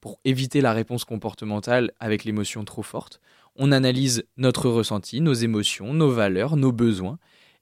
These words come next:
et dans un dernier temps, on essaye de communiquer à propos de ce conflit et de trouver des solutions qu'on va ensuite planifier dans le temps et valider ensemble pour construire une relation saine et, euh, qui va être, euh, gagnante-gagnante.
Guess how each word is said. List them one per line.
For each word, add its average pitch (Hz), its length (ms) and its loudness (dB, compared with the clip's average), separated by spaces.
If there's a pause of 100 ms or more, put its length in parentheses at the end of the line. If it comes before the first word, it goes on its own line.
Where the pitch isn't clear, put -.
et 135 140 2
dans 156 260 4
un 135 60 2
dernier 113 260 0
temps, 170 160 -2
on 147 80 0
essaye 131 220 -2
de 110 100 -2
communiquer 139 580 0
à 139 60 0
propos 117 320 -8
de 107 60 -4
ce - 200 -6
conflit 110 520 -8 (320)
et 151 100 4
de 135 100 2
trouver 147 360 2
des 120 100 2
solutions 117 600 -2 (360)
qu'on 127 140 -4
va 123 80 4
ensuite 120 440 -2 (100)
planifier 147 500 2
dans 123 140 0
le 107 100 -2
temps 131 380 -8
et 127 100 0
valider 135 540 0
ensemble 135 560 -4 (340)
pour - 160 -14
construire 139 400 -2
une 135 80 0
relation 110 500 -2
saine 131 500 -2 (420)
et, 127 260 2 (100)
euh, 95 300 -2
qui - 160 -14
va 101 160 -2
être, 120 260 -2
euh, 98 240 -2
gagnante-gagnante. 101 1080 -6